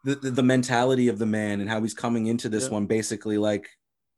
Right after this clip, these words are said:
Speaker 1: you know, that I learned, I learned, and I'm about to take it out on you. The
Speaker 2: And you
Speaker 1: ba-
Speaker 2: know what? It's the opposite of, like,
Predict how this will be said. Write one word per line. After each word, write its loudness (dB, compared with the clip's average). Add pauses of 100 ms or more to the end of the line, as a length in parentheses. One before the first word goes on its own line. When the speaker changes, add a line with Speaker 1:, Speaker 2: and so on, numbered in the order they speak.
(180)
Speaker 1:
you -2
know, 2
that 2
I 2
learned, 0
I 0
learned, 0
and -2
I'm 0
about -2
to -8
take -2
it 0
out 2
on -2
you. 0 (340)
The -2
Speaker 2:
And 4
you 6
Speaker 1:
ba- 4
Speaker 2:
know 2
what? 8
It's 2
the 2
opposite 2
of, 4 (360)
like, 2